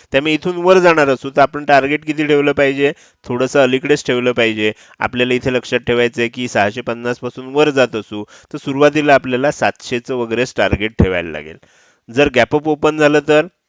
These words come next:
सातशे, सातशे वीस च्या आसपास ओपन झालं तर पहिल्यांदा एकदा सेलिंग येईल आणि मग त्यानंतर जी काही प्राइस ॲक्शन होईल त्याच्यावर पुढचं सगळं अवलंबून असणार आहे. पुन्हा जर वर जात असताना जे ओपनिंगचा हाय बनलाय तो ब्रेक झाला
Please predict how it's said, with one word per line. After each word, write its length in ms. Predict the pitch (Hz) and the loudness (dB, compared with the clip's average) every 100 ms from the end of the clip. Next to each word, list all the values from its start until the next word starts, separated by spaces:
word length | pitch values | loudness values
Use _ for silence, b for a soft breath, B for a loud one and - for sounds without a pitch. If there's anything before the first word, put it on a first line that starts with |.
| _ _ | _ _
सातशे, 420 | - 113 - 147 143 | -4 -4 -2 -2 2
सातशे 380 | 127 - 147 | 0 0 -6
वीस 260 | 135 139 - | -4 -4 0
च्या 100 | 139 | 0
आसपास 340 | 135 - 143 | 0 -2 -2
ओपन 300 | 139 127 139 | -4 -4 -2
झालं 320 | 147 143 127 120 b b _ 147 | 2 2 2 -2 b b _ -4
तर 120 | 147 | 0
पहिल्यांदा 540 | 131 117 123 139 147 | 0 0 0 0 2
एकदा 280 | 139 135 147 | 0 2 -2
सेलिंग 500 | - 135 135 165 160 | 0 0 0 -2 -2
येईल 260 | 127 113 113 b b b | -2 -2 -4 b b b
आणि 140 | 135 | -2
मग 160 | 160 175 - | -2 -6 -2
त्यानंतर 480 | 131 143 160 160 165 | 0 0 -2 0 -2
जी 140 | 160 | 0
काही 180 | 156 151 | 0 0
प्राइस 320 | 139 117 117 | 2 2 2
ॲक्शन 340 | 110 - 120 120 | -2 -4 -8 -4
होईल 300 | 143 117 110 b b - | 0 0 0 b b -2
त्याच्यावर 440 | 123 - 165 185 | -2 0 2 2
पुढचं 380 | 170 151 135 147 | 0 -6 -4 -4
सगळं 280 | 139 120 127 | -4 0 0
अवलंबून 500 | 117 101 104 110 107 | 0 -2 -8 -8 -8
असणार 320 | 95 95 90 | -10 -10 -10
आहे. 120 | 92 - b b | -10 -12 b b
पुन्हा 300 | 139 143 170 | -8 0 2
जर 140 | 190 190 | 4 4
वर 240 | 170 170 | 6 6
जात 240 | 156 156 151 | 6 4 2
असताना 520 | 143 165 147 127 123 | 0 0 0 0 0
जे 180 | 123 135 | -2 -2
ओपनिंगचा 580 | 123 135 139 139 139 | -2 -4 -10 -2 2
हाय 180 | 127 127 | 4 2
बनलाय 400 | 135 139 123 107 107 b b | 0 -2 0 0 -2 b b
तो 80 | 127 | -8
ब्रेक 260 | 131 165 156 | 2 2 2
झाला 360 | 123 101 98 | 2 2 2